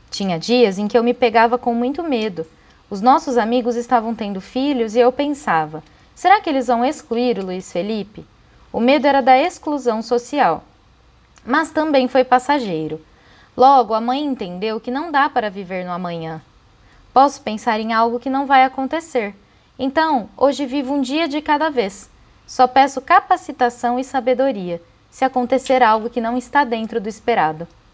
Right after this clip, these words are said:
Luiz Felipe é saudável. Não tem problemas cardíacos que são comuns para crianças com síndrome de Down. Nunca precisou de internação.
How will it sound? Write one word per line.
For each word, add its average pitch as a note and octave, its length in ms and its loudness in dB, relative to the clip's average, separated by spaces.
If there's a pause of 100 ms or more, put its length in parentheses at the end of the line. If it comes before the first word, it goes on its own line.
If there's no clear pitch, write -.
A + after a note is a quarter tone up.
(760)
Luiz D#4 240 2
Felipe A#3 360 0
é G#3+ 40 -2
saudável. F3 680 0 (400)
Não C#4 220 2
tem D4 180 -2
problemas G3+ 480 0
cardíacos F#3+ 680 -6
que - 80 -20
são A3 180 -6
comuns C#4+ 500 0
para A#3+ 220 2
crianças A3 480 -2
com A3 100 -10
síndrome G#3 420 -6
de A3+ 120 2
Down. D#3 240 2 (640)
Nunca D#4+ 320 2
precisou B3+ 520 2
de G#3 120 -8
internação. G#3+ 680 -4